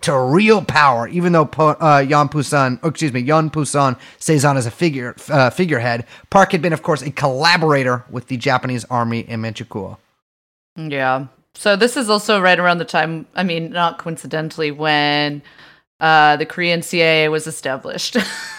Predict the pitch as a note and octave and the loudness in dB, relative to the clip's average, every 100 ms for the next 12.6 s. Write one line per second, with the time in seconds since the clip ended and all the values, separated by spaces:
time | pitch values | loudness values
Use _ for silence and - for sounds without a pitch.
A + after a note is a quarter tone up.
0 | - - - - - - G3 D4 B3+ E4+ | -20 -20 -20 -8 -4 -4 0 2 4 6
1 | A4 G#4 E4 D4+ D4 - - G3+ G#3 D3 | 6 6 4 4 4 2 4 6 6 4
2 | F3+ - G3 D#3 D#3+ D#3+ E3+ D3 - D#3 | 2 4 4 4 2 4 4 2 0 2
3 | C#3 C#3+ C#3 F3+ A3+ G3+ - _ E3 G#3+ | 4 4 2 2 2 2 -2 _ -12 -10
4 | A#3+ G3 C#4 - - - C4+ B3 C4+ D4 | -10 2 4 4 0 -2 2 6 6 6
5 | A#3+ C4 C#4+ B3 D4 B3+ D4 - F3+ G3+ | 6 6 6 4 2 0 -4 -4 0 2
6 | E3+ B2+ C#3 E3+ - - - C#4+ D#4 F#4+ | 2 2 -2 -4 -12 -14 0 4 6 4
7 | - A#4+ - D#4 D4 A#3+ A3 - - A#3+ | 4 2 4 4 6 4 2 -2 -2 2
8 | A3+ G3+ A#3 A#3+ G4+ D4+ C4 B3 G#3+ G3 | 2 4 0 0 -4 -4 -2 0 2 4
9 | F#3 E3+ - E3+ - E3 D#3 D3+ D3+ D#3+ | 2 0 0 0 0 -2 0 0 -2 -4
10 | D#3 D3+ D#3 - C#3 - _ _ _ D3+ | -6 -8 -8 -10 -14 -14 _ _ _ -4
11 | D#3 - - - E3 D3+ D3 C#3 C#3 D3+ | -4 -4 -12 -4 -4 -2 -6 -6 -6 -6
12 | - D#3 B2+ D3 D3 - | 0 0 2 -2 -2 -8